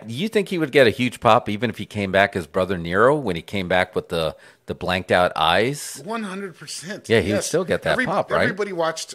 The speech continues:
Speaker 2: all the, uh, everybody that's into A E W watched all the, the, you know, the Matt Hardy internet stuff.
Speaker 1: Yeah. Yeah, it was good shit, man. So,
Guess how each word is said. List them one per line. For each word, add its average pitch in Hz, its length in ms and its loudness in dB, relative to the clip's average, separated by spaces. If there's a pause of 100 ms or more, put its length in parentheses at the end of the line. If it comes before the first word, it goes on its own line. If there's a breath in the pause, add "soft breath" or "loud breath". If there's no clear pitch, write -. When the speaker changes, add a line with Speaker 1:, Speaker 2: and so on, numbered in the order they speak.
Speaker 2:
all 151 240 -6
the, 135 300 -12
uh, 113 280 -10 (180)
everybody 247 340 -2
that's 214 180 -2
into 202 160 -4
A 180 40 -2
E 175 80 -4
W 151 300 -6
watched 127 520 -10 (480 soft breath)
all 123 220 -10
the, 117 360 -12
the, 113 220 -18
you 123 80 -20
know, 110 80 -16
the 107 120 -20
Matt 123 180 -12
Hardy 120 360 -12
internet 110 320 -16
stuff. - 320 -20
Speaker 1:
Yeah. 80 280 0 (800)
Yeah, 92 180 2
it 95 60 0
was 131 160 0
good - 220 -8
shit, 85 300 -6
man. 67 340 -12
So, 95 340 0